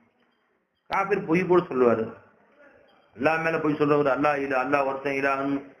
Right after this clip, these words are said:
ஏற்றுக்கொள்ள மாட்டேன், இன்னொருத்தன் இலா இருக்கான்னு" சொல்லக்கூடியவர் மனுஷன் மேலேயும் பொய் சொல்ல மாட்டார், அவர் சரி ஏற்றுக்கொள்ள முடியாது.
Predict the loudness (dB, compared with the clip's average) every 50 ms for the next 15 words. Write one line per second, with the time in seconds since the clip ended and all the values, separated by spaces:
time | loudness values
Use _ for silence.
0 | _ -20 -20 _ _ -6 -4 -4 -2 -2 0 0 0 0 -2 -2 -4 -4 -4 -4
1 | 0 2 2 2 2 2 2 2 2 2 0 -2 -4 -4 -4 -4 -4 -4 -4 -4
2 | -4 -2 0 2 4 4 2 2 -2 -6 -6 -4 -4 -2 -2 -2 -2 -2 -2 -2
3 | -2 -2 -2 -2 0 0 -2 -2 -4 -6 -10 -12 -14 -16 -20 _ _ _ -8 -4
4 | -2 0 2 2 2 0 0 -2 -4 -4 -8 -8 -12 -14 -18 -14